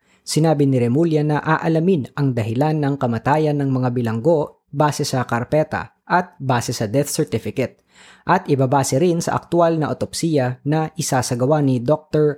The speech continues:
Raquel Fortun. Sinabi pa ng Justice Secretary na may natuklasan pang mahigit tatlumpung bangkay sa Eastern Funeral Home sa Muntinlupa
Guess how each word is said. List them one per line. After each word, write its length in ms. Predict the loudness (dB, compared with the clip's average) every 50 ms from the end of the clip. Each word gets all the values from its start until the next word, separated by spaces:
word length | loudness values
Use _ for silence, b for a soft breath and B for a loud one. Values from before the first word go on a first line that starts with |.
| -2
Raquel 400 | -2 -2 0 0 -2 -4 -4 -4
Fortun. 640 | -6 -6 -8 -8 -6 -4 -2 -2 -2 -2 -4 -6 -14 _ b b b b b b
Sinabi 480 | b -4 0 0 2 2 2 2 2 2
pa 80 | 2 0
ng 160 | 0 0 0 0
Justice 360 | 0 -2 -2 0 -2 -4 -2 -2
Secretary 680 | -4 -4 -6 -4 0 0 2 2 2 0 -2 -4 -4 _ 0
na 80 | 0 0
may 360 | 2 0 0 0 0 0 -2 -2
natuklasan 880 | -2 -2 -2 -2 -4 -2 0 -2 -2 -2 0 0 2 2 2 2 2 0
pang 160 | 0 2 2
mahigit 520 | 2 2 0 0 0 0 -2 -2 -4 _
tatlumpung 640 | -4 -4 -4 -2 -2 -2 -2 -2 -2 -2 -2 0 0
bangkay 480 | 0 0 0 0 0 0 2 2 0 0
sa 160 | 0 -2 -2 -2
Eastern 400 | -2 -6 -6 -2 -2 0 0 0 0
Funeral 480 | 0 0 2 2 2 2 0 0 0
Home 320 | 0 0 0 0 0 -2 -6
sa 160 | -6 -4 -2 0
Muntinlupa 800 | 0 0 0 0 -2 0 2 0 0 2 0 -2 -2 -4 B